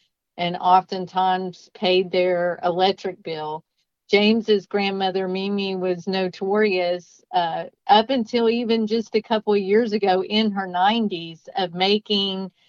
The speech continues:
so many loaves of homemade bread a week and taking them to anyone at church who was sick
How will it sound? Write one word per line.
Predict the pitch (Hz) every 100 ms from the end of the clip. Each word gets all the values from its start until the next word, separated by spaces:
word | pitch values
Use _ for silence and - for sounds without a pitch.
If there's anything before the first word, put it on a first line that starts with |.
| _ _ _
so | - 220 233
many | 247 233 214
loaves | 208 208 214 185
of | 202 180
homemade | 196 202 196 196 175
bread | 190 202 202
a | 185
week | 185 180 185
and | 180 165
taking | 190 185 208 190
them | 190 185
to | - 196 190 185
anyone | - 208 220 214 208 202
at | 196
church | - - 202 202 196 -
who | 202 202
was | 180 180 -
sick | - 208 190 185